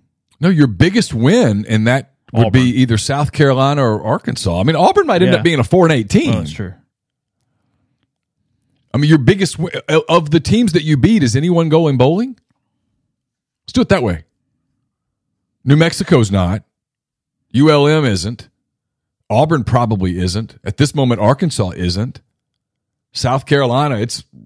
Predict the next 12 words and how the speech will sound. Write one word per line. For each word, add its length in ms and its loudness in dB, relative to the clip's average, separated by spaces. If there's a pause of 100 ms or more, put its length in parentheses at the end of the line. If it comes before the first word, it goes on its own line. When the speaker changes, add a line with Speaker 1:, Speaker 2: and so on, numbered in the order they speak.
(100)
Speaker 1:
it's 200 -12
iffy. 460 0 (1900)
Uh, 260 -2
Mississippi 500 -4
State's 360 -6
not. 320 -2 (160)
Abilene 420 0
Christian, 380 0
I 120 -6
have 120 -10
no 180 -4
idea, 340 -6